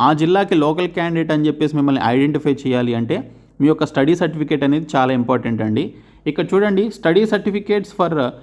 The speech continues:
four academic years, fourth class to seventh classes, or in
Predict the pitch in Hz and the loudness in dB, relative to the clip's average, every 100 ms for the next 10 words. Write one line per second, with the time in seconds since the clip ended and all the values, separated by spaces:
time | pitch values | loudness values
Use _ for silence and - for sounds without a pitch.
0 | - _ - - 190 233 233 165 165 185 | -20 _ -12 2 6 6 4 -2 -4 -2
1 | 185 170 160 147 147 127 - - 175 202 | -4 -4 0 0 -2 -8 -8 -4 0 0
2 | - 196 196 190 196 202 185 147 151 160 | 0 2 2 0 -2 -2 -2 -2 -2 0
3 | 147 139 175 226 - - 139 170 180 | 0 0 -2 -4 -6 -6 2 4 4